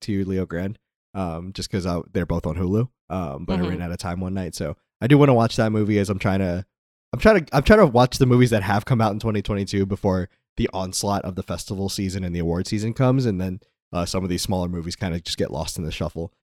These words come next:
Speaker 1: And then lastly, a movie that's not in theaters and hasn't been in theaters in decades, uh, Tango and Cash, a two-hander with Sylvester Stallone and Kurt Russell. Um, some of my coworkers have been, like, adamant that I watch this movie. It seems like a fun, slightly stupid film, which,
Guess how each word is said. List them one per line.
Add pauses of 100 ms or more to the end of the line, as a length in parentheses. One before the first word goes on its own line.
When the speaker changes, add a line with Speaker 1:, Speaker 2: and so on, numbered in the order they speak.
(180)
Speaker 1:
And
then
lastly,
a
movie
that's
not
in
theaters
and
hasn't
been
in
theaters
in
decades, (320)
uh, (420)
Tango
and
Cash,
a
two-hander
with
Sylvester
Stallone
and
Kurt
Russell. (320)
Um,
some
of
my
coworkers
have
been,
like,
adamant
that
I
watch
this
movie. (260)
It
seems
like
a
fun,
slightly
stupid
film,
which,